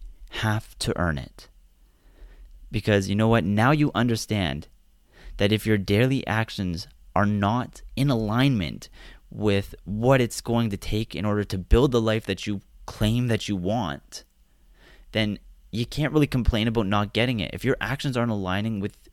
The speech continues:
what you want or what you're saying you want, then you can't expect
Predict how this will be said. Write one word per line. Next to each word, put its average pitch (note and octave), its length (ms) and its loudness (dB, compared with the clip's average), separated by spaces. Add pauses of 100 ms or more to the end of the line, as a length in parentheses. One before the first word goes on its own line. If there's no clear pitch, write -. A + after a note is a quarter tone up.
what G2+ 480 -2 (120)
you G#2 240 -4
want F2+ 580 -2 (340)
or G2+ 100 0
what G2 380 -2
you're F2+ 120 -2
saying G#2 400 0
you G#2+ 100 -2
want, G2 400 -4 (260)
then A#2 280 -2
you G#2+ 160 -4
can't C#3 240 -2
expect - 840 -4